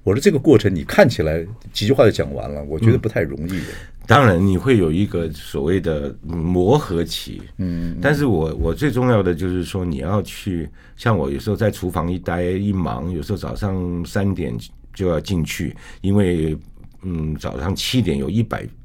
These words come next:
Speaker 2: 呃，一千份的东西要出去。
Speaker 1: 嗯，嗯，嗯，嗯，嗯。
Speaker 2: 所以你就会去，去，去，去，去很认真的做你该做什么像什么。
Speaker 1: 做那个事就不会想，不会想什么别的东西。
Speaker 2: 不会，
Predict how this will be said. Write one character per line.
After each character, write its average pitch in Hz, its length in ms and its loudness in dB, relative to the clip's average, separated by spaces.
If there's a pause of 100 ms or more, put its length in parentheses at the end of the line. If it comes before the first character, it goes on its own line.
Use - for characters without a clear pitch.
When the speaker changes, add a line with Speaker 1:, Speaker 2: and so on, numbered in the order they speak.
(160)
Speaker 2:
呃， 82 120 2
一 104 80 0
千 151 300 8
份 156 180 6
的 80 80 0
东 69 180 -4
西 78 120 -6
要 55 100 -6
出 110 80 0 (120)
去。 92 100 2
Speaker 1:
嗯， 87 100 0
嗯， 87 60 -4
嗯， - 0 -
嗯， 87 340 -4
嗯。 87 100 -4
Speaker 2:
所 147 140 4
以 - 20 8
你 92 160 4
就 131 220 2
会 113 320 2
去， 104 380 -4
去， 104 340 -4
去， 104 480 -4
去， 110 340 -6 (280)
去 139 240 0
很 78 180 -2
认 156 240 8
真 123 160 6
的 110 80 4
做 101 220 2
你 55 260 -6
该 95 160 2
做 - 240 4
什 - 100 -6
么 58 80 -8
像 71 240 -6
什 - 120 -16
么。 - 60 -20 (100)
Speaker 1:
做 190 160 8
那 160 80 6
个 131 80 4
事 131 120 2
就 104 60 2
不 101 80 -2
会 101 100 6
想， 95 160 0 (120)
不 110 60 2
会 117 60 6
想 104 160 0
什 78 120 -4
么 78 100 -4
别 78 80 -4
的 76 80 -2
东 78 180 -4
西。 76 180 -12
Speaker 2:
不 95 120 4
会， 82 240 0